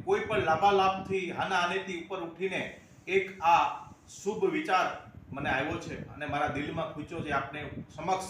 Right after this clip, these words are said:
રજૂ કરવાનો પ્રયત્ન કરું છું. મિત્રો, આજે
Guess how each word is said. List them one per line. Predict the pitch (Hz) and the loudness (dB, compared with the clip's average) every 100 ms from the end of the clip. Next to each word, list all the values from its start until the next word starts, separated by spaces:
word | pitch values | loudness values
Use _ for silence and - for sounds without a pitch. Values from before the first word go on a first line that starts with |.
| - - | -12 -18
રજૂ | 131 127 127 | -8 -6 -6
કરવાનો | - 143 139 131 | -6 -4 -4 -6
પ્રયત્ન | 135 127 127 - | -8 -8 -8 -12
કરું | - - - | -14 -14 -16
છું. | - - - - - - - - - - - - | -18 -20 -20 -20 -20 -20 -20 -20 -20 -20 -16 -6
મિત્રો, | 185 214 226 226 226 - - - - | -2 2 2 2 -4 -10 -18 -16 -8
આજે | 151 160 208 214 214 - | -2 0 2 2 0 -8